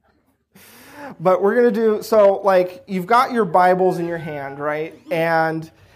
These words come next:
and, um, and we're all so familiar with the, with the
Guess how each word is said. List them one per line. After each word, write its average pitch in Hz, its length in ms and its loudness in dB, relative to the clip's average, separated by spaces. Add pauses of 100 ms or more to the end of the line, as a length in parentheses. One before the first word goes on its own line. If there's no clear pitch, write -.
(280)
and, 180 400 0 (1000)
um, 165 500 0 (260)
and 185 380 0
we're 254 280 4
all 226 400 6
so 208 440 0
familiar 180 640 2
with 151 160 -6
the, 170 180 -10
with 160 220 -6
the 165 220 -4